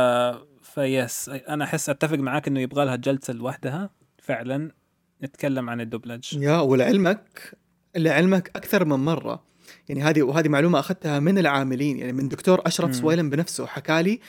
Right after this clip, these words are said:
Speaker 2: آه، إحنا في معلومة نعرفها اللي هي إنه فيلم الأسد الملك اتلقى
Speaker 1: مم.
Speaker 2: جائزة أو، أو رسالة شكر من ديزني بسبب قديش هم عملوا طريقة،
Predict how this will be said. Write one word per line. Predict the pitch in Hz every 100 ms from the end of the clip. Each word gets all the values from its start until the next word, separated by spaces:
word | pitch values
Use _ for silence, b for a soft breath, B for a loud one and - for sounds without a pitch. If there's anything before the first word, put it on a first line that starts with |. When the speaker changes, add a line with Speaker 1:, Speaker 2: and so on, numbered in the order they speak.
| B B B B -
Speaker 2:
آه، | 147
إحنا | - 196
في | 196
معلومة | 185 196 202
نعرفها | 151 160 175 202
اللي | 160
هي | 175 143
إنه | 151 143 131 b b b
فيلم | 180 170
الأسد | 143 170 151
الملك | 139 147 170 196 -
اتلقى | 147 147 170 -
Speaker 1:
مم. | 139 127 127
Speaker 2:
جائزة | 139 175 147 147 190 - _ _ _ _ 139
أو، | 147 135
أو | 143 143
رسالة | 147 175 165 131 127 _ _ 127
شكر | - - 135
من | 131 120
ديزني | 143 151 208 311 b b b b
بسبب | 120 143 180 160 156 135
قديش | 123 151 165 -
هم | 160 143
عملوا | 131 147 160 143 135 135
طريقة، | 131 131 165 - 147 170